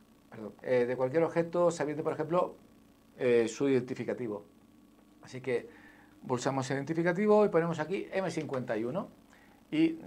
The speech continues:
damos a intro y no tenemos aquí a M cincuenta y uno con sus coordenadas. Eh, lo que hacemos simplemente es cortar aquí y pegar en nuestra anterior página,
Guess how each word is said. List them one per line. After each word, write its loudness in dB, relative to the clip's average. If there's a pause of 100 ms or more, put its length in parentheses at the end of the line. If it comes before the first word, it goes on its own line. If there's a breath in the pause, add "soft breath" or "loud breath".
damos -8
a -4
intro -2
y -8
no -10
tenemos -8
aquí -8 (180)
a -8
M -8
cincuenta -4
y 0
uno -4
con -4
sus -12
coordenadas. -8 (600 loud breath)
Eh, -4
lo -6
que -6
hacemos -8
simplemente -4
es -8 (540)
cortar -2
aquí -6 (1300)
y -4
pegar 2
en -4
nuestra -6
anterior -4
página, -6